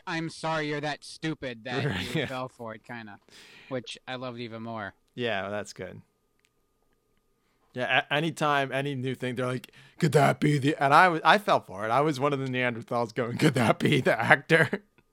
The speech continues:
Speaker 1: <laughs>
Speaker 2: But that was half the fun of the show itself.
Speaker 1: Yeah.
Speaker 2: And it wasn't like Lost that strung us out for, like, nine years.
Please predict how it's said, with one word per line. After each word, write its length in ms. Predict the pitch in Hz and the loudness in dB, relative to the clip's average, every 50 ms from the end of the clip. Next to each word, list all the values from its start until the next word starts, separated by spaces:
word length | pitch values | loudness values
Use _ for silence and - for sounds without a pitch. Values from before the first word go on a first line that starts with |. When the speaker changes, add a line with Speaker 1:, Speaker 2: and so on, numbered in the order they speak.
| _ _ _ _ _ _ _ - | _ _ _ _ _ _ _ -8
Speaker 1:
<laughs> 140 | 160 - - 202 175 - _ 208 180 - 233 220 - - - 226 - - - 254 220 - _ - 220 - _ _ - - - _ _ _ _ _ _ _ _ _ _ _ _ _ _ _ _ _ _ _ - - - - - - - - 165 | -8 -4 -2 -2 -2 -2 _ -4 -4 0 0 0 0 2 0 -2 -2 -2 -4 -6 -6 -6 _ -8 -8 -8 _ _ -10 -10 -10 _ _ _ _ _ _ _ _ _ _ _ _ _ _ _ _ _ _ _ -20 -20 -20 -20 -20 -20 -6 -4 -2
Speaker 2:
But 80 | 180 | 4
that 160 | - 208 202 | 8 10 10
was 140 | 202 190 - | 10 10 10
half 240 | - 165 151 147 - | 10 10 10 10 8
the 100 | - 127 | 2 -4
fun 300 | - - 143 143 147 131 | -2 0 0 2 2 0
of 100 | 123 104 | -2 -4
the 100 | 117 120 | -4 -4
show 280 | - - 135 131 120 120 | 0 2 2 4 2 2
itself. 580 | - - - 131 120 98 95 - - - - _ _ _ _ _ _ _ _ _ | -2 -2 0 2 2 2 2 -2 -8 -16 -20 _ _ _ _ _ _ _ _ _
Speaker 1:
Yeah. 220 | - 202 156 190 180 - _ _ _ _ _ _ _ _ _ _ _ _ _ - - _ _ _ _ _ - - - - - - - - - - - _ _ _ _ _ _ _ _ _ - _ _ - | -6 -6 -6 -6 -8 -14 _ _ _ _ _ _ _ _ _ _ _ _ _ -20 -20 _ _ _ _ _ -20 -20 -16 -14 -14 -14 -14 -18 -20 -20 -20 _ _ _ _ _ _ _ _ _ -20 _ _ -4
Speaker 2:
And 100 | - 147 | 0 2
it 60 | 160 156 | 2 6
wasn't 320 | 156 175 180 156 185 196 | 6 6 8 8 6 6
like 180 | 170 156 147 143 | 6 6 4 4
Lost 420 | 131 120 120 127 127 123 - - | 4 4 6 6 6 6 4 0
that 120 | 110 92 - | -6 -6 -8
strung 320 | - - - 131 127 123 | -6 -2 0 0 0 0
us 160 | 127 117 - | -2 -4 0
out 260 | 131 117 117 117 113 - | 0 2 2 2 0 -2
for, 120 | - 123 | -4 -4
like, 220 | 107 104 101 104 | -4 -4 -6 -6
nine 260 | 113 117 113 113 117 113 | -6 -6 -4 -4 -6 -6
years. 640 | 113 117 120 120 113 101 95 92 - - - - | -4 -2 -2 -2 -2 -2 -6 -8 -10 -12 -12 -14